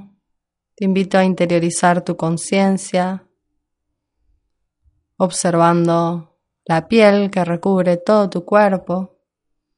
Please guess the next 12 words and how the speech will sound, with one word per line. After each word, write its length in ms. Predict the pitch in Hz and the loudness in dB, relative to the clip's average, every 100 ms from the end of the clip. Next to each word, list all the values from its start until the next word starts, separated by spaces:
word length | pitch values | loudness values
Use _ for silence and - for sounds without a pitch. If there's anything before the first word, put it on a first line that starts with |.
| _ _ _ _ _ _ _ _ _ _ _ _ _ _ _ _ _ - | _ _ _ _ _ _ _ _ _ _ _ _ _ _ _ _ _ -12
la 80 | |
piel 400 | 175 202 196 190 | -4 0 2 2
que 140 | 190 175 | -2 -6
sostiene 1080 | - 175 - - 220 214 208 202 208 196 _ | -6 -8 -6 0 2 2 2 0 -2 -8 _
todo 260 | - 202 196 | 0 2 2
tu 140 | 180 | -4
cuerpo 640 | - 208 202 202 202 226 220 | 2 2 2 0 0 0 -4
y 120 | 196 | -2
lo 140 | 175 180 | 0 -2
separa 800 | - 175 185 190 190 202 202 - | -2 0 2 4 4 2 -2 -6
del 200 | 180 170 | -2 0
entorno. 760 | 170 170 208 180 165 165 156 | 0 4 2 2 -2 -4 -8